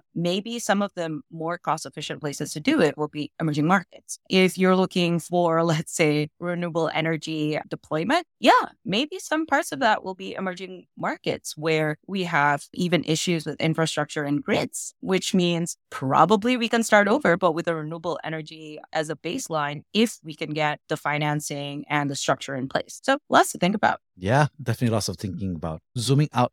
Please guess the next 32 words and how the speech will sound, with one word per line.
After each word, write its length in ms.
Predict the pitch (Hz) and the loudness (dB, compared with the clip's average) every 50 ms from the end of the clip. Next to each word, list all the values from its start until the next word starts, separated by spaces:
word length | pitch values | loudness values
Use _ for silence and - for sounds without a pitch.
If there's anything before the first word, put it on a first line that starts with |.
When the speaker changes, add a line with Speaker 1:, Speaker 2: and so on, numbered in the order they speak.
| _ - | _ -8
Speaker 2:
a 40 | 98 | -6
little 380 | 98 98 95 107 110 110 113 - | -6 -4 -2 0 0 2 0 0
bit 180 | - - - | -2 -6 -8
here 400 | - - 95 90 82 80 80 85 98 - _ _ | -8 -8 -6 -4 -4 -6 -8 -10 -14 -18 _ _
is 200 | - 113 104 90 | -6 -6 -2 -2
that 260 | 110 101 92 92 - - - | 0 0 0 -2 -2 -4 -4
I 80 | 107 | -2
remember 600 | 110 101 101 110 113 110 107 120 117 113 113 107 - - | -2 0 0 2 2 2 4 4 4 4 2 0 -2 -4
years 380 | 107 101 98 101 101 101 90 | -4 -2 0 0 0 0 -2
ago, 320 | 90 82 - - 90 87 82 - | -4 -6 -6 -4 -4 -4 -4 -6
everybody 400 | - 98 90 104 90 87 90 90 | -8 -8 -6 -6 -6 -4 -4 -4
was 180 | 90 87 87 85 | -4 -4 -6 -8
debating 400 | - 98 82 87 82 82 85 82 | -8 -10 -8 -6 -6 -6 -6 -8
should 180 | - - 76 - | -8 -10 -10 -10
be 80 | 71 | -12
a 60 | 65 | -14
carbon 320 | - - - 78 - 80 80 | -12 -10 -10 -10 -10 -10 -12
tax 600 | - - 127 127 127 127 - - - - - - | -6 -2 0 2 2 2 0 -2 -4 -4 -4 -4
or 180 | - 85 85 85 | -4 -6 -6 -6
should 180 | - - 90 | -6 -6 -8
it 60 | 87 - | -8 -6
be 120 | 90 78 | -8 -10
a 100 | - 73 | -10 -10
carbon 380 | - - - - - 82 - - | -10 -8 -8 -8 -8 -8 -2 0
markets. 880 | 127 135 135 131 - - 120 113 113 113 110 110 107 95 - - - _ - | 2 2 2 2 0 0 0 0 0 0 0 0 -2 -4 -6 -10 -10 _ 0
And 120 | 117 117 | 0 2
it 40 | 123 | 2
feels 200 | - 214 214 165 | 4 2 4 6
like 140 | 160 117 90 | 4 4 6
very 140 | 110 110 107 | 4 4 4
much 180 | 117 113 - | 4 2 2
settled. 420 | - 110 98 - 127 135 156 156 | 2 0 0 0 2 2 2 0